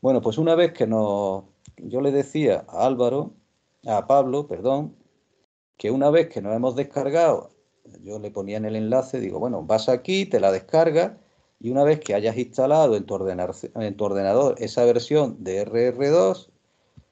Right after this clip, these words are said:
de, de R tres tres dos, eso,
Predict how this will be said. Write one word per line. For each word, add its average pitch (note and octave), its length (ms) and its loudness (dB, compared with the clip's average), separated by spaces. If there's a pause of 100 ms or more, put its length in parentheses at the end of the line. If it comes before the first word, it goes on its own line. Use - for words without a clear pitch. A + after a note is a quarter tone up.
(160)
de, G2 160 -6 (200)
de G#2+ 300 2
R C3 260 2
tres B2+ 300 -2
tres C#3 260 -4
dos, F#3+ 340 -2
eso, F#2+ 680 -8